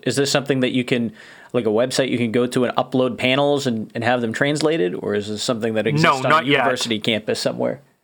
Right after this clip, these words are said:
Speaker 2: This is, this is actually, well, I guess, I guess university and, uh,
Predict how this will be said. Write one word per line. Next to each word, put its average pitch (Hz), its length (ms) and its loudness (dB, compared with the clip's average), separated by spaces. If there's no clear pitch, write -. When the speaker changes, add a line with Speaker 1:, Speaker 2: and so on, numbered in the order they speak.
Speaker 2:
This 208 220 2
is, 196 640 2
this 185 220 2
is 190 140 2
actually, 143 720 2
well, 190 200 6
I 196 120 4
guess, 247 400 0
I 185 80 4
guess 214 320 2
university 180 960 2
and, 160 560 4
uh, 135 220 6